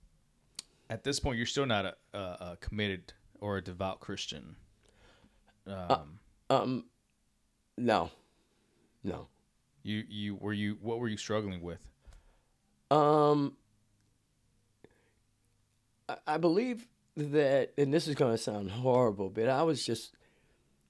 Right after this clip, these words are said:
Speaker 2: one of my, <laughs> I'm not gonna, I almost said it was a gift. I'm judgmental. I can be judgmental and critical.
Speaker 1: Mm.
Speaker 2: And of, uh, of, uh, and, and for a long time, it was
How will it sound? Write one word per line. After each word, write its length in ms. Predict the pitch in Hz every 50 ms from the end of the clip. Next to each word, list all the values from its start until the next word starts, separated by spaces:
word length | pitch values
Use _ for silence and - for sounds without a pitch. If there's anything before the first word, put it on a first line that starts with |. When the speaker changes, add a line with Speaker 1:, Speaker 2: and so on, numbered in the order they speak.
| _ _ _ _ _ _ _ _
Speaker 2:
one 360 | - 120 - - 143 165 175 175
of 100 | 175 151
my, 240 | 131 135 131 120 - _ _ _ _ _ - 110 - _ _ _ _ _ _ _ _ _ _ _ _ _ _ _ _ _ _ _ _ _ _ _ _ _ _ -
<laughs> 60 | - - - - - - - - _ - - - - - - - -
I'm 100 | 113 117 127
not 180 | 110 104 107
gonna, 140 | - - -
I 100 | - 117
almost 240 | 110 107 113 110 -
said 140 | - 107 98
it 60 | 92
was 140 | 92 90 87
a 60 | 87
gift. 280 | 78 - - - - - - - - - _ - -
I'm 300 | 147 160 170 151 123 101
judgmental. 720 | - 127 110 110 104 101 107 104 110 107 98 98 95 - - -
I 120 | 127 135
can 140 | - 151 120
be 100 | 104 95 82
judgmental 560 | 101 110 95 95 90 98 95 98 98 85 78
and 100 | 80 76
critical. 520 | - 107 82 - - - - - - - _ - -
Speaker 1:
Mm. 180 | 92 90 85 90 - _ _ _ _ _ _ _ - _ - 110
Speaker 2:
And 920 | 110 110 113 110 107 107 107 107 101 104 107 104 101 101 104 104 - - _ _ _ _ -
of, 140 | 113 113 117 - - -
uh, 120 | 120 - - -
of, 160 | 113 95 101 - - -
uh, 60 | 117 - - - 120 110 -
and, 220 | - 123 120 107 - -
and 140 | 127 127 -
for 100 | 151 131
a 60 | 127
long 260 | 143 170 175 175 160
time, 240 | - 160 131 131 123
it 60 | 104 104
was 200 | 113 113 -